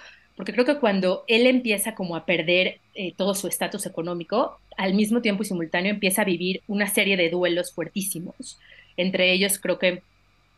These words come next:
empieza como a, a resentir un poco y a sentir esa ausencia de, de, de dirección, esa ausencia de sus padres. Y creo que por otro lado mi mamá,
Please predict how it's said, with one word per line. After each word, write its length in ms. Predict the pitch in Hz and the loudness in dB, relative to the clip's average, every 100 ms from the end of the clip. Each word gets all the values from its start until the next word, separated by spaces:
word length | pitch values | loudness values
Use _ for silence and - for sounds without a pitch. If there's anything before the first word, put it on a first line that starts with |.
| _ - | _ -10
empieza 460 | 170 185 175 190 | -6 0 0 0
como 280 | 185 160 160 | -4 -2 -2
a, 240 | 156 160 - | -2 -4 -8
a 120 | 180 | -8
resentir 760 | 160 165 156 185 175 - 208 202 | -4 -2 -2 -2 -4 -2 0 2
un 160 | 196 190 | 2 2
poco 240 | 170 190 | 0 0
y 80 | 170 | 0
a 80 | - | 0
sentir 640 | 185 175 170 175 190 190 | -2 -4 -6 -6 -4 -6
esa 220 | - 190 160 | -10 -8 -6
ausencia 500 | 160 185 165 170 165 | -4 -4 -4 -2 -2
de, 220 | 156 - _ _ _ _ _ | -2 -6 _ _ _ _ _
de, 360 | 170 151 151 - - | -6 -4 -4 -10 -10
de 100 | 165 | -6
dirección, 500 | 175 165 - 269 214 | -4 -2 4 4 4
esa 160 | 190 | 0
ausencia 300 | 185 185 170 | -2 -2 0
de 80 | 170 | -2
sus 160 | 151 - | -2 -6
padres. 480 | 165 147 175 285 - - - | -4 -4 -6 -8 -10 -20 -4
Y 80 | 233 | 2
creo 100 | 269 | 2
que 80 | 277 | 4
por 140 | 220 | 2
otro 160 | 220 233 | 4 6
lado 260 | 226 226 | 6 8
mi 140 | 220 208 | 6 4
mamá, 560 | 208 220 233 240 - | 4 4 4 2 0